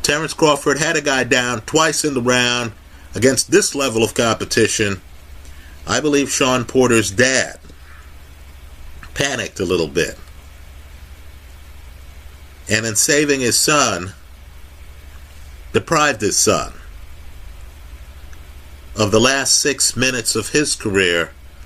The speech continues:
to beat the best in the sport pound for pound.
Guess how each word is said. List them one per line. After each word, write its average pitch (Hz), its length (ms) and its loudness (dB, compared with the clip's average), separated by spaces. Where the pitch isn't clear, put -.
to 95 100 2
beat 127 280 2
the 113 80 2
best 117 380 0
in 113 100 -4
the 101 80 0
sport - 400 4
pound 104 280 0
for 101 100 -12
pound. 120 460 -2